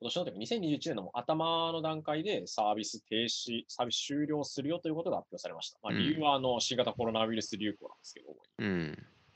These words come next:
Speaker 1: これどういうゲームかっていうと、まあ、外に出て、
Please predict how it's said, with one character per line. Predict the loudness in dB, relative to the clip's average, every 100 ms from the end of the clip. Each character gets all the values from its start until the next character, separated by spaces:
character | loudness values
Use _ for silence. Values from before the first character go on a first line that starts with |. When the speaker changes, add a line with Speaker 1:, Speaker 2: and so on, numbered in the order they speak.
| -6
Speaker 1:
こ | -2
れ | 0 0
ど | -2 0
う |
い | 0
う |
ゲ | -2
ー | -4
ム |
か | -4
っ | -4
て | -8
い |
う |
と、 | -4 -2
ま | -2
あ、 |
外 | -2 -2 0 0
に | 0
出 | -2 -4
て、 | 0 4 4 0